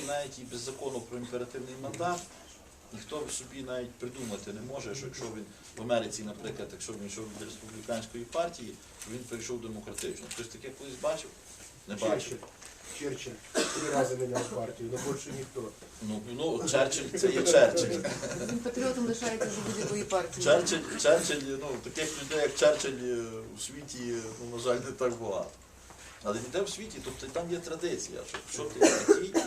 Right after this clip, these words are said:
Speaker 1: то ти є такий. В нас, е, в зв'язку з тим, що в нас традиції парламентаризму ще не розвинуті, і в нас, на жаль, трошки інші традиції зараз, от, е, партія регіонів якраз інші традиції вводить. Що можна байдуже, вибачте, закон як дишло,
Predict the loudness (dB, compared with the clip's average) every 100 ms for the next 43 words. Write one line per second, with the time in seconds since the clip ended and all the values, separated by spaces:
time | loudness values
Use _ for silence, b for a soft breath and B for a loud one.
0 | 0 -4 -4 -6 -6 -6 -8 -10 -4 -4
1 | -6 -18 -20 -20 -20 -20 -20 -8 0 2
2 | 2 -2 -6 -8 -10 -8 -8 -8 -8 -8
3 | -8 -8 -10 -10 -10 -8 -10 -8 -8 -6
4 | -8 -6 -6 -8 -8 -10 -10 -10 -8 -6
5 | -6 -8 -12 -16 -18 -20 -20 -16 -8 -8
6 | -8 -6 -4 -4 -6 -10 -8 -8 -8 -6
7 | -4 -4 -4 -6 -8 -6 -4 -4 -6 -12
8 | -18 -18 -14 -10 -10 -8 -8 -8 -10 -8
9 | 2 4 4 -2 -4 -2 -2 -2 -4 -10
10 | -6 -4 -4 -2 -4 -4 -8 -8 -8 -10
11 | -12 -10 -8 -8 -12 -18 -20 -20 -20 -20
12 | -20 -20 -20 -10 -6 -2 -2 -2 -4 -6
13 | -8 -6 -4 -4 -6 -6 -6 -6 -6 -6
14 | -10 -8 -4 -4 -4 -4 -4 -4 -8